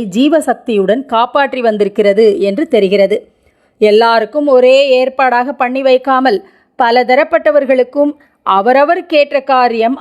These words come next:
ஆச்சாரம், அதாவது வாழ்க்கை ஒழுக்கம், அவரவருக்கு பிடித்த இஷ்டமூர்த்தி என்று இடம் கொடுத்துள்ள நம்முடைய மதத்திலேதான் சகல லெவல்களிலும் அததற்கான உயர்ந்த அனுபவங்களை பெற்று,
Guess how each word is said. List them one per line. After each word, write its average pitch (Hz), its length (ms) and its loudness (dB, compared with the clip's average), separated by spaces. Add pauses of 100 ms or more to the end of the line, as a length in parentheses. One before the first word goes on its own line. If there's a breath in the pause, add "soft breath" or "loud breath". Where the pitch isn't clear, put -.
ஆச்சாரம், 220 600 0
அதாவது 208 460 0
வாழ்க்கை 214 560 0
ஒழுக்கம், 208 520 -2 (360 soft breath)
அவரவருக்கு 233 680 0
பிடித்த 277 440 -2
இஷ்டமூர்த்தி 233 800 -6
என்று 220 320 0
இடம் 262 300 0
கொடுத்துள்ள 208 460 0 (140)
நம்முடைய 240 460 0
மதத்திலேதான் 196 800 -2 (360 soft breath)
சகல 277 500 0
லெவல்களிலும் 226 720 0 (360 soft breath)
அததற்கான 302 800 0
உயர்ந்த 262 440 0
அனுபவங்களை 220 680 0
பெற்று, 196 400 -6